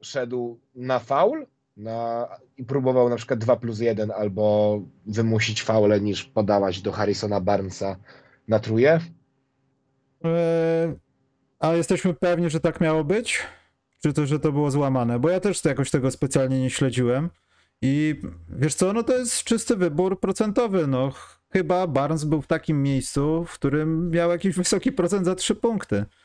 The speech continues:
Speaker 2: Nie wiem. Ja też nie wiem, co bym zrobił jako zawodnik, bo to jest ciężka decyzja. Poza tym, wiesz, ty kończysz tą ręką, która ma coś z palcem. Nie jesteś pewien do końca, a tam cię zaraz skapiszonują.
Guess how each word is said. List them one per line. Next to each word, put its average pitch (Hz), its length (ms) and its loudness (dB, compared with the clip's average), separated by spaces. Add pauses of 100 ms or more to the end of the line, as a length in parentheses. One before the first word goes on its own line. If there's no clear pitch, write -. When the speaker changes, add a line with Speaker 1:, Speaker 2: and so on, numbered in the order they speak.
(440)
Speaker 2:
Nie 185 140 0
wiem. 101 260 -2 (680)
Ja 170 100 2
też 285 180 -2
nie 196 80 2
wiem, 131 140 0
co 123 100 -2
bym 120 180 0
zrobił 113 260 0
jako 107 180 0
zawodnik, 95 720 -2
bo 123 120 -2
to 180 60 0
jest 185 120 0
ciężka 220 320 0
decyzja. 202 460 0
Poza 131 240 0
tym, 175 160 0
wiesz, 160 260 0
ty 151 100 0
kończysz 160 340 0
tą 135 180 2
ręką, 151 300 0
która 139 260 0
ma 139 120 0
coś 135 200 0
z - 280 -2
palcem. 120 580 0 (800)
Nie 127 120 0
jesteś 151 300 0
pewien 131 320 0
do 120 100 2
końca, 113 340 0
a - 40 -2
tam 170 160 0
cię 160 120 0
zaraz 143 260 0
skapiszonują. 117 880 0